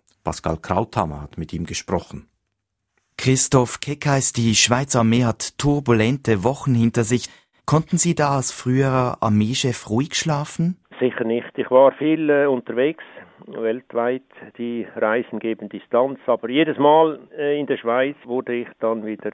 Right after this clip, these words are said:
Speaker 3: tief betroffen durch alle diese Vorfälle.
Speaker 2: Da ist Armeechef Roland Neff, der seinen Rücktritt bekannt geben musste, nachdem unschöne Details eines Strafverfahrens bekannt wurden. War dieser Rücktritt Ihrer Meinung nach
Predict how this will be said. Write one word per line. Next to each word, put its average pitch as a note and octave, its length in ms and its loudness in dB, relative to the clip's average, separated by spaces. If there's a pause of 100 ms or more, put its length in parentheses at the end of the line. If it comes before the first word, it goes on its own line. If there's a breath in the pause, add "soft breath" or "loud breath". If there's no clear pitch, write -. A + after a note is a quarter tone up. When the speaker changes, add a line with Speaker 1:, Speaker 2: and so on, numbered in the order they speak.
Speaker 3:
tief D3 240 2
betroffen G#2 560 -4
durch - 240 -10
alle G2+ 200 0
diese G2+ 220 -10
Vorfälle. E2 520 -8 (580 loud breath)
Speaker 2:
Da B2 100 2
ist - 220 2
Armeechef A2+ 600 0
Roland G#2+ 360 0
Neff, A2 400 2
der G#2+ 100 -4
seinen G#2 300 2
Rücktritt C3+ 640 -4
bekannt C3+ 380 0
geben C#3+ 180 2
musste, C#3 400 4
nachdem A2 420 2
unschöne B2 600 2
Details A2+ 600 0 (300 loud breath)
eines G2+ 360 2
Strafverfahrens A#2 880 0
bekannt A2+ 420 0
wurden. A2+ 320 4 (520 loud breath)
War A#2+ 300 -2
dieser D3 400 -4
Rücktritt C#3+ 640 -4
Ihrer C#3+ 240 2
Meinung B2+ 320 4
nach A2 320 2